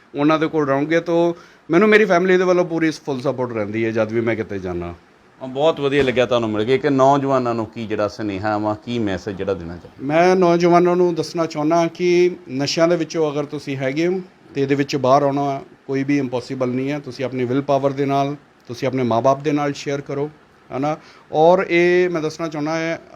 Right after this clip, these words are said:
Speaker 1: ਅਸੀਂ ਨਸ਼ਾ ਜਿਹੜਾ ਹੈਗਾ ਇੱਕ ਕੋਹੜ ਹੈ, ਇਹਨੂੰ ਅਸੀਂ ਛੱਡੀਏ ਔਰ ਜ਼ਿੰਦਗੀ ਦੇ ਨਾਲ ਅਸੀਂ ਪਿਆਰ ਕਰੀਏ।
Speaker 2: ਜ਼ਿੰਦਗੀ ਦੇ ਨਾਲ ਪਿਆਰ ਕਰੀਏ। ਜੀ ਬਿਲਕੁਲ, ਬਹੁਤ ਵਧੀਆ ਮੈਸੇਜ ਜਿਹੜਾ, ਜਿਹੜਾ ਰਾਜਦੀਪ ਜੀ ਨੇ ਦਿੱਤਾ। ਪਰ ਇੱਕ ਵਾਰੀ ਮੈਂ ਤੁਹਾਨੂੰ ਦਿਖਾ ਦਾਂ ਕਿ ਪੂਰਾ ਇਹਨਾਂ ਦਾ ਜਿਹੜਾ ਘਰ ਹੈ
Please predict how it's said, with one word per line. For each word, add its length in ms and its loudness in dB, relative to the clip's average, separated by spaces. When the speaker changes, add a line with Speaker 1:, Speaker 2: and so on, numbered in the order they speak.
Speaker 1:
ਅਸੀਂ 240 -2
ਨਸ਼ਾ 320 0
ਜਿਹੜਾ 220 0
ਹੈਗਾ 220 -4
ਇੱਕ 180 -6
ਕੋਹੜ 320 0
ਹੈ, 180 -4
ਇਹਨੂੰ 260 2
ਅਸੀਂ 360 -2
ਛੱਡੀਏ 480 -2
ਔਰ 460 2
ਜ਼ਿੰਦਗੀ 360 -2
ਦੇ 100 -2
ਨਾਲ 200 -4
ਅਸੀਂ 160 -16
ਪਿਆਰ 300 -10
ਕਰੀਏ। 240 -18
Speaker 2:
ਜ਼ਿੰਦਗੀ 300 -14
ਦੇ 80 -16
ਨਾਲ 260 -16
ਪਿਆਰ 140 -12
ਕਰੀਏ। 220 -14
ਜੀ 120 -12
ਬਿਲਕੁਲ, 340 -6
ਬਹੁਤ 400 2
ਵਧੀਆ 340 2
ਮੈਸੇਜ 320 -2
ਜਿਹੜਾ, 220 0
ਜਿਹੜਾ 220 2
ਰਾਜਦੀਪ 480 0
ਜੀ 60 -6
ਨੇ 120 -4
ਦਿੱਤਾ। 240 -2
ਪਰ 160 0
ਇੱਕ 180 -6
ਵਾਰੀ 140 0
ਮੈਂ 120 -2
ਤੁਹਾਨੂੰ 240 -2
ਦਿਖਾ 280 0
ਦਾਂ 180 0
ਕਿ 80 -2
ਪੂਰਾ 320 4
ਇਹਨਾਂ 160 4
ਦਾ 120 4
ਜਿਹੜਾ 160 4
ਘਰ 300 4
ਹੈ 180 2